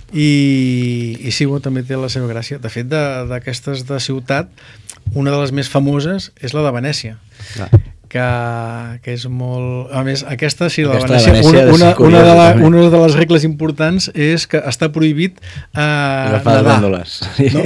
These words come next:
Speaker 1: bueno, sí, està prohibit, diguéssim, eh, tirar-se a l'aigua, o sigui, s'ha
Speaker 2: Sí.
Speaker 1: d'anar a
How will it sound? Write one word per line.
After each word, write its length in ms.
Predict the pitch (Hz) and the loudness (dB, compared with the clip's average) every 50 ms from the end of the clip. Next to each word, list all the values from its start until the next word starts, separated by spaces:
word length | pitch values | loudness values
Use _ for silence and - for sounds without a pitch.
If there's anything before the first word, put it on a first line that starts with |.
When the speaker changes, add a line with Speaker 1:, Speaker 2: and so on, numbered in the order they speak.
| 123 | -2
Speaker 1:
bueno, 220 | 135 151 151 131 117 | -2 -2 -2 -4 -6
sí, 140 | - 147 143 | -6 -8 -8
està 240 | 139 123 - - 165 | -6 -6 -2 -2 -2
prohibit, 400 | 156 151 165 165 113 165 175 165 | 0 2 0 2 2 2 0 0
diguéssim, 540 | 156 165 151 156 151 - - 180 180 190 202 | 0 0 2 2 0 2 2 0 0 0 -2
eh, 160 | 175 151 147 139 120 | -2 -4 -4 -4 -4
tirar-se 320 | - 143 147 143 127 - 151 | -6 -4 -4 -4 -4 -4 -4
a 60 | 139 | -4
l'aigua, 300 | 131 127 120 113 117 120 | -2 -4 -4 -6 -8 -10
o 20 | - | -12
sigui, 160 | - 123 120 | -12 -12 -10
s'ha 220 | 120 - 135 143 143 | -8 -4 -2 0 0
Speaker 2:
Sí. 60 | 143 | 2
Speaker 1:
d'anar 320 | 147 147 156 160 170 185 - | 2 4 4 4 2 2 0
a 100 | 156 | -4